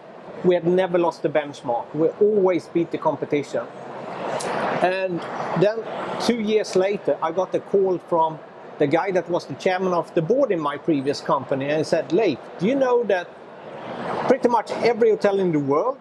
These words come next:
when they set the prices, they do it manually?" I said, "Look,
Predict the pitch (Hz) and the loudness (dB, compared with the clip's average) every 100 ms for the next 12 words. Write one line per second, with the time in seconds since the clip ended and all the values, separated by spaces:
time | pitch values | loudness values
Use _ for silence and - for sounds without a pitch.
0 | 156 185 180 165 - 220 - 170 180 226 | -4 -2 0 -4 -2 -2 0 -2 0 0
1 | 247 - 139 139 160 151 180 165 - 147 | 0 0 -2 0 0 2 4 2 0 0
2 | 185 285 226 120 107 - - - - - | 0 2 2 0 -4 -12 -16 -16 -14 -10
3 | - - - 147 123 123 139 147 156 165 | -4 0 2 0 0 0 0 4 4 4